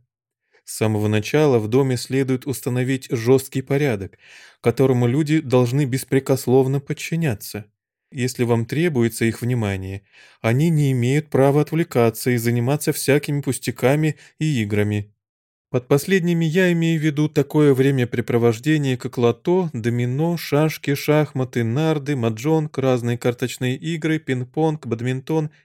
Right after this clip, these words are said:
и так далее. Каждая образованная кошка должна хорошо усвоить,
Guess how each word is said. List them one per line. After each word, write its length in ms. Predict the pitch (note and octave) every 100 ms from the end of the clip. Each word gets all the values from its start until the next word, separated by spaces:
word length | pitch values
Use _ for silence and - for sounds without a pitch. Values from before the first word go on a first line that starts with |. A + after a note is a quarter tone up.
| -
и 80 |
так 300 | F3 F3 D3
далее. 520 | A2 A#2 A2+ A#2 A#2 A#2 _ _ _ _ _ _ _ _ _ _ _ -
Каждая 540 | B2 B2 A#2+ C#3 C3+
образованная 840 | - G#2+ A2 A2 E3 B2+ G#2 G#2
кошка 520 | G#2+ B2+ B2+ A#2+ C3 A2+
должна 480 | C3 B2+ C#3+ D#3+
хорошо 500 | D#3 D#3 D3+ - B2+
усвоить, 640 | C3 C#3 A2+ G#2 G#2+ G#2